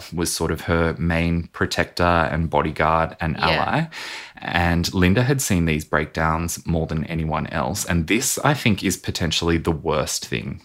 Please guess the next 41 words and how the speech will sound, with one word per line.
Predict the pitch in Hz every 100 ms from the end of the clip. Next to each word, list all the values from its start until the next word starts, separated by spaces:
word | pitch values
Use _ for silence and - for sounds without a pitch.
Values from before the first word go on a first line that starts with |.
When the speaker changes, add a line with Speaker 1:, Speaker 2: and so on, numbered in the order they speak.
| -
Speaker 1:
that | 69
Tanya | - 67 60 64
did | - 60 - - -
in | 87 80
this | 80 127 85 -
Speaker 2:
Mm. | -
Speaker 1:
entire | 80 - 76 78 78 87 - - - - -
escapade. | 82 - - - 62 64 - - - - - - -
She | - - 104 98 101
told | - - 117 147 139
Linda | 95 87 87
that | 80 -
her | 92
therapist | 82 - 85 92 113 104
had | - 92
recommended | 85 - 85 82 78
that | 85 -
she | 80
start | - 78 67
doing | 82 82 80 -
an | 82 82 82 78
exercise | - - 90 82 80 80
called | - 73 76
flooding, | - - 80 110 151 151 -
which | 85 85
is | 76
like | 80 80
Speaker 2:
Mm. | - -
Speaker 1:
exposure | 82 - - 78 82 98
therapy. | - 107 104 120
Have | 127 101
you |
heard | 95 98
of | 113
Speaker 2:
Mm-hmm. | 180
Speaker 1:
this? | 196 - - -
Speaker 2:
Mm, | 196 180
mm, | - 185 175
mm. | 180 175
Speaker 1:
Yeah. | 180 -
Speaker 2:
Yeah. | 170